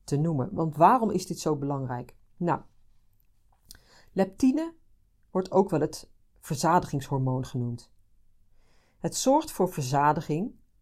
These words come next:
op de langere termijn. Het geeft een signaal af aan je hersenen dat er voldoende energie aanwezig is. En het zegt dus eigenlijk:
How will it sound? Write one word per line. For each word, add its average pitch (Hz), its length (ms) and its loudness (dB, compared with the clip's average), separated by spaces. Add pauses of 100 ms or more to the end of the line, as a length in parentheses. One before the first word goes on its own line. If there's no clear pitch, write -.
(140)
op - 200 -8
de 156 100 0
langere 147 460 0
termijn. 151 480 0 (720)
Het - 160 -8
geeft 202 240 2
een 151 180 0
signaal 147 600 2
af 151 180 0
aan 151 200 -4
je 131 100 -4
hersenen 151 560 -4 (840)
dat 175 340 2
er 151 180 -4
voldoende 147 600 -6 (320)
energie 147 480 0
aanwezig 127 460 -4
is. 127 360 -10 (1900)
En 180 140 0
het 180 120 0
zegt - 220 -2
dus 220 160 -4
eigenlijk: 180 680 0